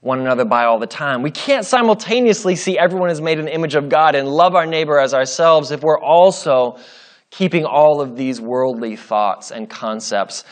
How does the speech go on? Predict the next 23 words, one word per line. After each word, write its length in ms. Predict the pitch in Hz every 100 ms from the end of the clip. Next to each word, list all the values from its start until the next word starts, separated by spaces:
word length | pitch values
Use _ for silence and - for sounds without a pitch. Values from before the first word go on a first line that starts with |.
| -
fixed 540 | _ - - 160 156 147
in 120 | 135
place 320 | - 107 107
'cause 180 | - 85
that's 280 | 117 156 175
how 240 | 185 160
it 80 | 135
is 260 | 120 117 107
and 160 | 98
that's 260 | 117 156 -
how 140 | 156
we've 160 | 151 139
always 380 | 131 127 127 113
done 240 | 107 110
it 160 | 110 92
and 180 | 101
that's 260 | 113 143 156
what 120 | 156
we 100 | 139
know 180 | 131 117
to 60 | 113
be 140 | 107
true. 480 | 98 - 104 92